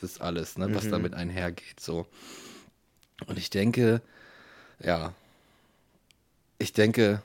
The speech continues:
Speaker 1: das wär, das wär ganz cool, da so hinzukommen, dass man dann irgendwie sagt, so, ja, die toxische Männlichkeit oder so. Und dieses ganze Gedöns von wegen, ja, du darfst keine Schwäche zeigen, um wieder zum Thema zurückzukommen, ne?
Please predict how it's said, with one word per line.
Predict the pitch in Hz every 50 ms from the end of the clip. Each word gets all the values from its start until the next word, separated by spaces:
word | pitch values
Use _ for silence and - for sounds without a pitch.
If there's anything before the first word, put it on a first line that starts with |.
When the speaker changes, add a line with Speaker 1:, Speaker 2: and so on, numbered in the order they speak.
| - -
Speaker 1:
das | - 98 - - -
wär, | - 107 107 101
das | 98 90 - - -
wär | 101 101
ganz | 98 92 92 - - - -
cool, | 110 117 117 101 92 90 - - _ _
da | - 101
so | 98 92 92
hinzukommen, | 95 101 107 110 - - 98 - - 95 85 80 80 78 - - -
dass | - - -
man | 90 90 87
dann | 85 85 80
irgendwie | 85 90 87 85 85
sagt, | 82 85 85 85 85 - -
so, | - 92 85
ja, | 85 87 90 98 104 101 - - - - - - - - - - - - - - - _ _ _ _ _ - - - - - - - - - _ _ _ - - -
die | 110 98 87
toxische | - 101 110 104 - - 107 - - 101
Männlichkeit | 92 87 85 95 107 113 110 - - - - 87 82 85 85 - - - - - - _ _ _ _ _ _ _ _ -
oder | - 87 85 87 87
so. | 85 82 80 76 78 82 - - _ _ _ - - - - - - - - - -
Und | - - 87 90 -
dieses | 98 98 92 95 - -
ganze | - 95 98 101 - 95 90
Gedöns | 98 92 - - 87 90 101 113 107 -
von | - 98 90 87 -
wegen, | 87 87 85 87 87 85
ja, | 85 87 92
du | 95 87
darfst | 82 82 90 95 - -
keine | - 101 92 87 87
Schwäche | - - - 101 104 - 101 -
zeigen, | - - 85 80 80 76 -
um | 73 82 85 80
wieder | 82 82 78
zum | - - 85 76
Thema | - - 104 107 107 92 87
zurückzukommen, | - - - 80 85 - - - - - - - - 76 73 73
ne? | 78 80 92 117